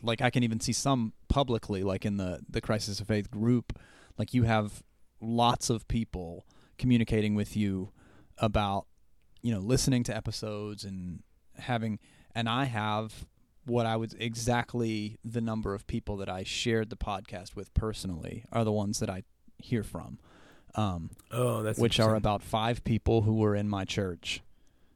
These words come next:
Speaker 1: um, before I stopped having a church. And then there are a handful of people that I shared this with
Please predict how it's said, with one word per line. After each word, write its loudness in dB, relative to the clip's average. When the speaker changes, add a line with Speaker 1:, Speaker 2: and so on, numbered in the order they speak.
Speaker 1:
um, -8
before 2
I -2
stopped -4
having -6
a -12
church. -10
And 2
then 2
there 4
are 4
a -2
handful 0
of -4
people 2
that 2
I -2
shared -2
this -4
with 0